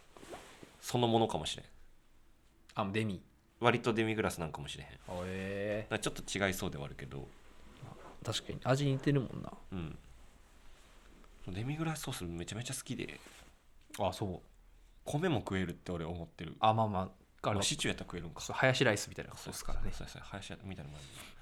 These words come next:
Speaker 2: 確かにうまいな。
Speaker 1: そう、
Speaker 2: デミグラスソース。
Speaker 1: ただ、ちょっと大根おろしとかでも食べれるような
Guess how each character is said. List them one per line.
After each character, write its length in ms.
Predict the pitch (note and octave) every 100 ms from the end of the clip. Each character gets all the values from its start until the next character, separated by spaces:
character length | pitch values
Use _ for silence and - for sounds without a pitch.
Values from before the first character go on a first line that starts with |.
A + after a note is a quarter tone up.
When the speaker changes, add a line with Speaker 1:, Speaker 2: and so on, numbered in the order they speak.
| - - - - -
Speaker 2:
確 180 | G#2+ A#2
か 80 | A2
に 80 | G2+
う 80 | G2
ま 100 | -
い 80 |
な。 140 | A2+ C3+ - - - - - - - -
Speaker 1:
そ 120 | - A#2+
う、 20 |
Speaker 2:
デ 60 |
ミ 60 | C#3
グ 60 | D3
ラ 140 | D#3+
ス 120 | D3+
ソ 60 | -
ー 80 | G#2+
ス。 40 |
Speaker 1:
た 80 | D3+
だ、 0 |
ち 20 |
ょ 40 | E3+
っ 80 | E3
と 100 | E3+
大 160 | E3+
根 60 | E3
お 80 | E3
ろ 100 | D3+
し 80 | C#3+
と 100 | -
か 120 | G#2
で 100 | G2
も 140 | F#2 -
食 140 | F2
べ 60 | F#2
れ 60 | F#2
る 60 | F#2
よ 140 | F2+
う 20 |
な 260 | F#2 C3+